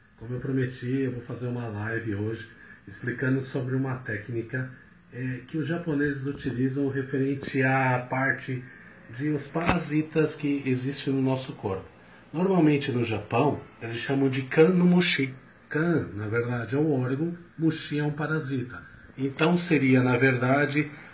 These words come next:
os parasitas que se encontram dentro do nosso corpo. Esse kan no mushi, na verdade, ele trabalha, é, boa parte da saúde das crianças.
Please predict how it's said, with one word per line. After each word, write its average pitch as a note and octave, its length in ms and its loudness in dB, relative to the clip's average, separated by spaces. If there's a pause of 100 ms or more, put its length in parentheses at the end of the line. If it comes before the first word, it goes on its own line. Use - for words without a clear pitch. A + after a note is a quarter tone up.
os C3+ 160 -4
parasitas D#3+ 1000 4 (320)
que C#3 100 -4
se E3 200 0
encontram C#3+ 600 4
dentro C#3+ 340 4
do C#3+ 140 4
nosso C#3 320 4
corpo. A2+ 400 0 (580)
Esse C#3+ 260 -2
kan G3 280 6
no D3+ 160 8
mushi, A#2 540 2
na G#2 160 0
verdade, G#2 640 0 (380)
ele A#2+ 200 -2
trabalha, C3+ 760 4 (500)
é, B2+ 400 -2 (120)
boa E3 260 2
parte B2 720 4 (120)
da B2+ 140 -2
saúde C3 480 4
das C3+ 200 2
crianças. A2+ 680 0